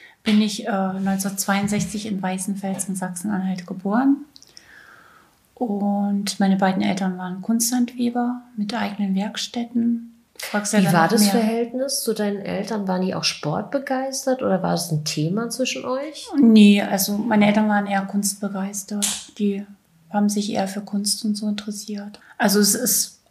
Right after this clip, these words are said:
Speaker 1: ein, mein Vater ist ein einziges Mal zu einem Wettkampf gekommen, um mich zu trösten, dass wir nicht zur Olympia gefahren sind. Ansonsten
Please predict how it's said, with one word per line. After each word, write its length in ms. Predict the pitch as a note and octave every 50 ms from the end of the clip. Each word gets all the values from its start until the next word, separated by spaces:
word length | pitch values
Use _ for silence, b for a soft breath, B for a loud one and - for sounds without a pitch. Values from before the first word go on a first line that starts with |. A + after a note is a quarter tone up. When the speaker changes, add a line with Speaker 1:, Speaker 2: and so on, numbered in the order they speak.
| _ _ _ _ _
Speaker 1:
ein, 240 | - A3+ A#3+ A3+ A3
mein 160 | G#3+ A3 A3
Vater 240 | G3 G#3 A#3 A#3 A#3
ist 80 | A3 -
ein 180 | - A#3 A3+
einziges 500 | - - G3+ G#3 G#3+ G#3 G#3+ - - -
Mal 220 | - A3 G#3+ A3 A3
zu 140 | - G#3 G3
einem 120 | F#3+ F#3+
Wettkampf 460 | F#3+ F#3+ F#3+ - - G#3 G3+ G#3 -
gekommen, 400 | G#3 G3 - - F#3+ F#3+ F#3+ F#3+ -
um 200 | A3+ A3+ G3 G3
mich 180 | G3 G3 G3 -
zu 140 | - G#3
trösten, 420 | G3+ - - G3+ G#3 G#3 - - F#3+
dass 160 | F#3+ F#3+ -
wir 60 | G3
nicht 180 | F#3+ F#3+ F#3+ F#3+
zur 100 | G3+ F#3+
Olympia 320 | F#3 F#3 G3 G3 G3 G3
gefahren 380 | G3 G3+ G3 G3 F#3+ F#3+ F#3+ F#3+
sind. 120 | F#3+ F#3+
Ansonsten 520 | F#3+ F#3+ F#3+ G#3+ G#3+ G#3 G#3 G#3 G#3 G#3